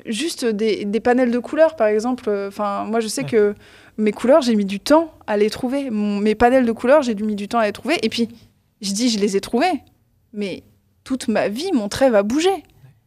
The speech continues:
Speaker 1: Un trait fixe n'existe pas quand on dit, « Ah, t'as trouvé ton trait. » Non, j'ai trouvé
Speaker 2: C'est
Speaker 1: le guide par lequel je vais arriver, mais j'ai
Speaker 2: Ouais.
Speaker 1: plusieurs traits différents.
Speaker 2: Tu vois, c'était le,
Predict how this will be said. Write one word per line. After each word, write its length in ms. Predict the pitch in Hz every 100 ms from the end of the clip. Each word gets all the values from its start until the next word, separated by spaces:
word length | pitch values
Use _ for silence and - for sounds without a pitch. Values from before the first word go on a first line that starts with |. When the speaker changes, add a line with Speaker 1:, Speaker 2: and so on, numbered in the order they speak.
| _
Speaker 1:
Un 120 | 208
trait 240 | 214 - 247
fixe 320 | - 403 -
n'existe 320 | 226 233 -
pas 100 | 311
quand 180 | 269 233
on 60 |
dit, « 120 | 226 240
Ah, 140 | 294
t'as 100 | 294
trouvé 220 | 233 233 220
ton 160 | 240
trait. » 200 | - 330 269
Non, 320 | 214 247 226 196
j'ai 120 | 208
trouvé 420 | - 240 214 254
Speaker 2:
C'est 180 | - - - _
Speaker 1:
le 160 | 214 220
guide 320 | 214 330 349
par 140 | 240 220
lequel 260 | 220 285
je 100 | 240
vais 60 | 214
arriver, 380 | 214 262 330 285
mais 100 | 208
j'ai 120 | 190
Speaker 2:
Ouais. 60 | 143
Speaker 1:
plusieurs 280 | 330 330 -
traits 200 | 311 247
différents. 380 | 254 302 302 330
Speaker 2:
Tu 40 |
vois, 100 | 160
c'était 160 | - 143
le, 120 | 123